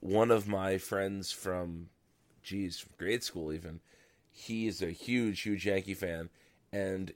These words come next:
in two thousand and five, I believe it was,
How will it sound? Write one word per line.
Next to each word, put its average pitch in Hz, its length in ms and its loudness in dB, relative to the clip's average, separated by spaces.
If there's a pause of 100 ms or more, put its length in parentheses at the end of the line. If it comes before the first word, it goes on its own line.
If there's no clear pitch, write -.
in 101 220 2
two 156 260 0
thousand 127 560 6
and 85 180 -2
five, 101 840 2
I 85 80 2
believe 82 240 0
it 80 80 -6
was, 82 380 -2